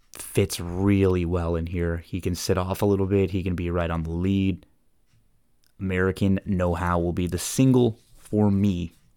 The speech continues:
in the pick six as we move to race number ten. Couple in here.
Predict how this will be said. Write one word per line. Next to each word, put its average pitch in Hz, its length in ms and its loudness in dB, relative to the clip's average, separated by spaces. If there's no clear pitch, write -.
in 98 200 2
the 87 80 0
pick - 280 -4
six - 460 -4
as 95 280 -4
we 98 160 2
move 101 460 2
to 117 400 0
race 107 420 -2
number 104 260 0
ten. 107 500 0
Couple 110 300 -2
in 98 80 0
here. 90 280 -2